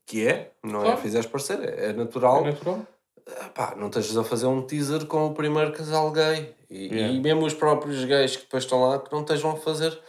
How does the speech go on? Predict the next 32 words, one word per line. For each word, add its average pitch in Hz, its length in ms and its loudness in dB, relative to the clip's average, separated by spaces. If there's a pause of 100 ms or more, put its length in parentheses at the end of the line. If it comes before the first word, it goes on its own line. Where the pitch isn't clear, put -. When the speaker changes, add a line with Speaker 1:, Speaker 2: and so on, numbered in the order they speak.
(220)
Speaker 1:
Pá, - 140 -20
quanto 170 220 -4
mais 165 180 6
naturais 147 360 2
forem, 135 340 -2
melhor. 123 640 2 (140)
Acho 139 280 0
Speaker 2:
Uhum. 226 60 0
Speaker 1:
eu. 208 320 -4 (120)
Speaker 2:
Sim, 220 200 -2
sim, 160 100 -2
Speaker 1:
É 139 40 0
a 117 40 0
Speaker 2:
sem 117 100 -2
Speaker 1:
minha 127 140 4
Speaker 2:
dúvida, 151 300 2
Speaker 1:
opinião 104 80 -2
Speaker 2:
primo, 87 160 -8
Speaker 1:
também, 95 140 -6
Speaker 2:
sem 92 40 -6
Speaker 1:
não 101 60 -6
é? 104 100 -4
Speaker 2:
dúvida. 107 300 -8 (560)
Esse 127 200 4
bacana - 280 0
que - 120 -4
entrou 107 560 0 (840)
é 113 80 0
do 127 120 -2
TikTok. 143 520 0 (680)
Speaker 1:
Pois 190 220 -4
é. 208 300 4